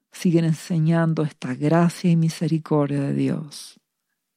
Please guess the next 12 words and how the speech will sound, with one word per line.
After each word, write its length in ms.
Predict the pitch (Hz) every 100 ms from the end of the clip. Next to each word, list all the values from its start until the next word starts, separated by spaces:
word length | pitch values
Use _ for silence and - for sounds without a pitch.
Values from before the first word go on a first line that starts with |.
| _ _ _ _ _ _ _ _ _ _ _ _
Es 220 | - 151 -
que 480 | - 156 139 151 -
es 140 | 190
necesario 540 | 165 160 170 - 156 156
tomar 320 | 151 143 143
en 120 | 147
serio 760 | - - 160 151 135 127 - - _ _ _ _ -
el 120 | 147
ser 200 | - 143
cristiano. 720 | - - - 135 123 117 - _ _ _ _ _ _ _ _ _ _ _ _ _ _
Si 260 | - 175
no, 540 | 156 170 202 208 214